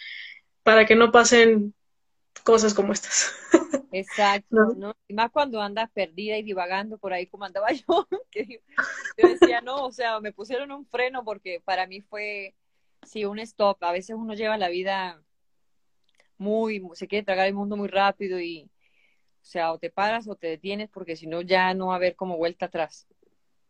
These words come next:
Speaker 1: Oye, Angélica, ¿y cómo has visto, eh, ahora el modelaje? Porque sé que sigues haciéndolo, pero ¿cómo es ahora? ¿Qué,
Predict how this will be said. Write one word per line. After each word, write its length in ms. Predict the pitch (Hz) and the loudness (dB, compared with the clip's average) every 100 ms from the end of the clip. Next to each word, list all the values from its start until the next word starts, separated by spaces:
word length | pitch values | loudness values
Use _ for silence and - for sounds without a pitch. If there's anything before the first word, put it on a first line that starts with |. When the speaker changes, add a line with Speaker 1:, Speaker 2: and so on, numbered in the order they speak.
| _ - - - _ - | _ -20 -20 -20 _ 8
Speaker 1:
Oye, 280 | 269 277 | 10 10
Angélica, 480 | 277 277 269 277 285 | 10 8 8 6 4
¿y 100 | 277 | 2
cómo 280 | - 339 381 | 4 8 10
has 160 | 381 302 | 8 4
visto, 360 | 302 294 311 302 302 - | 0 4 10 12 12 10
eh, 400 | 226 220 214 220 | 8 10 8 10
ahora 280 | 226 240 262 | 10 12 10
el 80 | |
modelaje? 540 | 247 214 208 220 214 214 | 10 8 10 8 4 -2
Porque 300 | 214 214 220 | -2 2 4
sé 160 | 254 262 | 6 6
que 100 | 285 | 6
sigues 340 | 269 254 247 | 8 8 8
haciéndolo, 800 | 220 220 226 233 240 262 339 - - | 8 8 8 10 10 10 10 2 -2
pero 260 | - 240 247 | 8 10 10
¿cómo 300 | 302 320 320 | 6 8 8
es 180 | 302 285 | 8 10
ahora? 420 | 254 233 208 185 - _ _ _ | 10 10 8 6 -4 _ _ _
¿Qué, 840 | 269 262 262 254 247 233 220 208 | 10 12 12 12 10 10 6 2